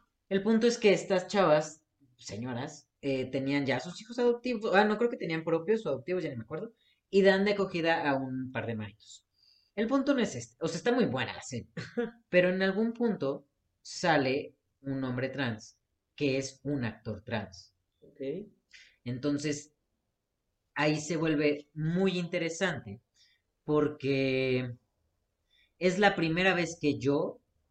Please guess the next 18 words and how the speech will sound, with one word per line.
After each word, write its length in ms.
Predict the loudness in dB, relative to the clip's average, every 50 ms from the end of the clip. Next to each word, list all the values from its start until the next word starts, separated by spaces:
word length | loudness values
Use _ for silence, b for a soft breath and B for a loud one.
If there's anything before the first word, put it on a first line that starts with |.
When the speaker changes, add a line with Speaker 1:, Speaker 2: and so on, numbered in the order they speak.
| _ _ _ _
Speaker 1:
que 140 | -10 -10 -8
fue 300 | -6 -2 0 2 2 2
esto 300 | 0 -2 -4 -4 -2 0
hace 760 | -2 -2 -4 -4 -4 -2 -2 0 0 0 0 -2 -4 -8 -12 _ _ _ _ _
dos, 360 | -8 -6 -6 -6 -8 -10 -8
tres 340 | -6 -4 -4 -4 -4 -8 -6 -4
años, 400 | -2 -2 -2 -2 -4 -6 -6 -8
yo 120 | -10 -10 -8
creo, 160 | -6 -4 -4
un 60 | -4
poquito 300 | -6 -10 -12 -12 -8 -6
más, 320 | -4 -4 -4 -6 -10 _ _ b b b b b b b b b b b _ _ _ _ _ _
que 160 | 0 0 2
yo 160 | 2 4 4 4
veía 280 | 4 4 6 6 4 4 2
en 200 | -2 -2 0 2
la 140 | 2 2 2
pantalla 640 | 2 0 0 2 2 2 2 2 0 -2 -4